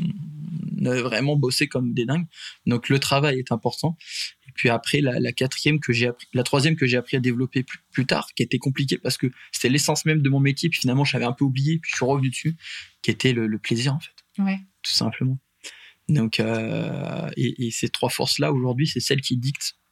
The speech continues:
Speaker 1: ma,
Speaker 2: Mm.
Speaker 1: m-, mon travail de chef d'entreprise et mon travail de chef de cuisine,
Speaker 2: Mm.
Speaker 1: qui, qui sont,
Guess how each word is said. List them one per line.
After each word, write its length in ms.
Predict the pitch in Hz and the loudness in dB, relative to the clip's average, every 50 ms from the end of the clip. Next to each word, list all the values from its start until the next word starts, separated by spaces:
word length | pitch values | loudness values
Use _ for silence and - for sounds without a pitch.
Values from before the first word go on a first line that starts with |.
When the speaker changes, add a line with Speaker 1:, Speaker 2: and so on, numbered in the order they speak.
| - | 0
Speaker 1:
ma, 320 | 131 123 123 127 123 117 - | 2 2 2 2 2 0 0
Speaker 2:
Mm. 60 | - | 0
Speaker 1:
m-, 680 | 220 220 220 - - 135 123 123 120 120 120 120 - - - - 147 | 0 -2 -2 0 0 0 2 2 0 0 -2 -4 -4 -6 -8 -4 -2
mon 200 | - 131 127 123 | 0 2 2 0
travail 340 | - - 127 127 139 143 127 | 0 0 0 2 2 2 2
de 80 | 127 | 2
chef 180 | 123 - 127 120 | 2 2 2 2
d'entreprise 520 | 123 123 - - 110 - 139 160 156 - _ - - - _ _ 151 | 0 0 -2 -4 -4 -4 -4 -4 -4 -4 _ -14 -20 -20 _ _ 2
et 60 | 147 | 2
mon 100 | 139 139 | 2 0
travail 240 | 135 - 135 131 131 | 0 0 0 2 2
de 60 | 131 | 2
chef 180 | - - 131 123 | 2 2 0 0
de 80 | 123 | 0
cuisine, 320 | 123 - - 123 123 117 131 - - | 0 0 0 0 0 -2 -2 -4 -4
Speaker 2:
Mm. 160 | 220 208 202 208 - _ | -2 -2 -2 -2 -4 _
Speaker 1:
qui, 160 | - - 135 - - - - | -8 -4 -4 -4 -4 -4 -4
qui 120 | - 135 | -2 0
sont, 220 | - - - 131 | 0 2 2 0